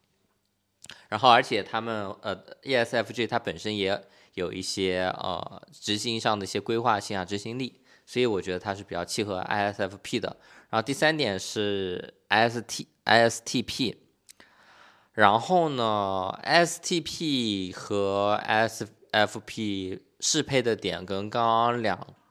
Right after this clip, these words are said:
两对完全不一样，因为它本身I S T P会更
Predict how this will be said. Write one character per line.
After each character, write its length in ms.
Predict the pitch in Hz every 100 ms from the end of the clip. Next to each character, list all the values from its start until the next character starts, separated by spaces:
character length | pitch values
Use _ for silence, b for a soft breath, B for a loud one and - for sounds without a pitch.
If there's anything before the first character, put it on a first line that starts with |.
| _ _ -
两 260 | 98 82
对 180 | 92 104
完 160 | 92 101
全 140 | 113
不 140 | 110 120
一 120 | 110
样， 280 | 113 101 - B B
因 100 | 143
为 100 | 151
它 160 | 143 151
本 280 | 147 90 87
身 360 | - 127 131
I 240 | - 123 123 -
S 460 | - 120 127 117 -
T 220 | - 123
P 220 | 107 - 107
会 340 | 117 104 98
更 380 | - 120 101